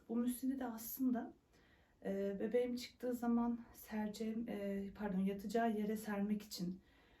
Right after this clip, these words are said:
götürüyorum. Ee, şöyle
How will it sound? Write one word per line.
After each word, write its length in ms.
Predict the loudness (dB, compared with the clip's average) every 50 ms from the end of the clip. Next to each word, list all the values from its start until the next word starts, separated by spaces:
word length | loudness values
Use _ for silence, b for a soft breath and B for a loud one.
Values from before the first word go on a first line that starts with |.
| B B B
götürüyorum. 720 | 0 0 0 0 -2 -6 -8 -6 -6 -4 -4 -4 -4 -4 -6 -10 -18 _ _ -20 -20 -20 -20 -20 _ _ _ _ _ _ B B B B B B B B B B B B B B B -10 -6
Ee, 420 | -4 -2 -2 -2 -2 -4 -4 -6 -6
şöyle 800 | -8 -8 -10 -8 -8 -8 -6 -4 -4 -2 -2 -2 -2 -4 -6